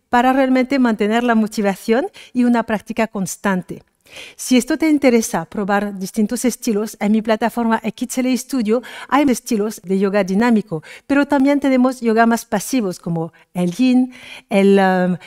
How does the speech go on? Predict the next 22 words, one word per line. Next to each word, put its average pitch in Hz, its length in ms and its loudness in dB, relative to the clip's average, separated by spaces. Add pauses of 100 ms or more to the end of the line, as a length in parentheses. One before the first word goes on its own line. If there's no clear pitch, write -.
restaurativo. 226 920 0 (340)
Entonces, 233 300 0
es 247 200 2
una 277 160 2
plataforma 247 840 2
muy 233 360 2
completa 226 600 0
para 214 260 -2
que 233 120 -2
puedas 214 480 -2
probar 247 560 2 (240)
y 262 120 0
descubrir 277 540 0 (300)
el 269 240 4
gran 285 320 6
mundo 262 440 2 (180)
del 196 320 0
yoga 208 380 0
y 214 100 -4
de 190 140 -2
las 185 180 -2
asanas. - 600 -8